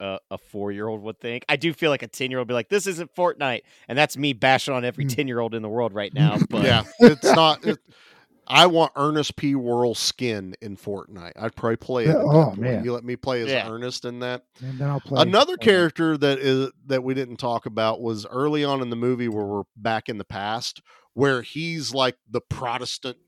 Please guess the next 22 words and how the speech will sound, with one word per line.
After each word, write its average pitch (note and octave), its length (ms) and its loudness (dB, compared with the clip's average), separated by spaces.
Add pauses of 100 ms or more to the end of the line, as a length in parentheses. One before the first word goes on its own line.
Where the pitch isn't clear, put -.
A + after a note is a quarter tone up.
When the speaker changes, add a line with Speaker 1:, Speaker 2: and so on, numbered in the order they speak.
(160)
Speaker 3:
preacher C#3+ 460 -10
or C3+ 260 -8
whatever. C3 640 -4 (200)
Speaker 2:
Mm-hmm. C#3 400 -8
Speaker 3:
I F3 220 8 (120)
Speaker 1:
Yeah. F3+ 280 6
Speaker 3:
love A#2+ 160 -4
that C3 260 -2
character. C3 520 -4
Speaker 1:
It's E2 100 -10
great. A3+ 480 0 (280)
Speaker 3:
Like, D3 280 2
that D3+ 320 0
one, G#3 360 -4 (160)
he - 260 -8
could F#3+ 280 -6
almost B2+ 540 -12
really A#2+ 340 -8
pull A2+ 300 -10
off, A2 240 -8
like, G#2 180 -12
a E2 60 -20